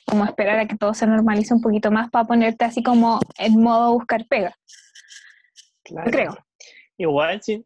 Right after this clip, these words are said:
Speaker 2: igual siento que, bueno, si no hubiese, si hubiese tenido trabajo, quizás no se me hubiese ocurrido como proponerte esto del podcast o hacer otras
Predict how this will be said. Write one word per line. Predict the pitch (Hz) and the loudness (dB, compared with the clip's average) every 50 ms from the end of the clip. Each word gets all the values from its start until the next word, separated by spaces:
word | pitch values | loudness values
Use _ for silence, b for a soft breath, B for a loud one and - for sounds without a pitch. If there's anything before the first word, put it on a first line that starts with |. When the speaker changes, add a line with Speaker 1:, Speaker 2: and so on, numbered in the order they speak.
| _ | _
Speaker 2:
igual | 175 156 175 185 175 | -4 -2 -2 -4 -4
siento | - 240 240 - 269 254 | -6 -8 -6 -6 -8 -8
que, | 240 262 262 254 247 247 240 208 - _ _ _ _ _ _ _ _ _ _ _ _ _ _ _ _ _ _ | -6 -6 -4 -4 -4 -4 -6 -8 -12 _ _ _ _ _ _ _ _ _ _ _ _ _ _ _ _ _ _
bueno, | 139 139 147 151 151 151 147 139 135 135 - _ _ _ _ _ _ _ | -20 -16 -14 -14 -12 -12 -12 -12 -12 -14 -16 _ _ _ _ _ _ _
si | _ _ _ _ _ _ - - 139 | _ _ _ _ _ _ -20 -20 -18
no | 139 143 143 151 | -14 -12 -10 -8
hubiese, | 151 160 170 160 - 185 185 165 175 185 - _ _ | -6 -6 -8 -8 -10 -10 -8 -8 -8 -10 -12 _ _
si | _ - 143 | _ -10 -10
hubiese | 151 156 - 214 | -10 -10 -10 -12
tenido | 202 185 196 196 202 - | -12 -12 -12 -12 -12 -10
trabajo, | 214 196 190 - - _ - 190 202 208 | -8 -8 -8 -8 -10 _ -14 -14 -14 -14
quizás | - _ _ _ 165 160 165 160 | -18 _ _ _ -12 -10 -10 -10
no | 156 156 156 | -10 -12 -14
se | - - 165 | -12 -12 -10
me | 156 | -8
hubiese | 151 156 151 - 175 | -8 -8 -8 -10 -10
ocurrido | 160 - 160 151 156 160 151 156 156 165 170 170 175 180 b b b b b _ _ | -10 -8 -10 -10 -8 -8 -8 -6 -6 -8 -8 -8 -12 -14 b b b b b _ _
como | - 151 151 143 | -6 -6 -6 -4
proponerte | 147 160 147 139 151 139 143 156 151 - 170 | -4 -6 -6 -6 -6 -6 -6 -6 -6 -8 -10
esto | - - 180 | -10 -6 -6
del | 156 139 135 | -6 -6 -8
podcast | - - 165 170 180 190 185 175 - _ - - 160 156 156 165 160 _ _ | -6 -4 -2 0 0 0 -2 -4 -6 _ -16 -12 -8 -8 -8 -8 -10 _ _
o | - 156 165 | -16 -14 -14
hacer | 165 - 165 175 | -14 -12 -12 -12
otras | 180 - _ _ | -12 -14 _ _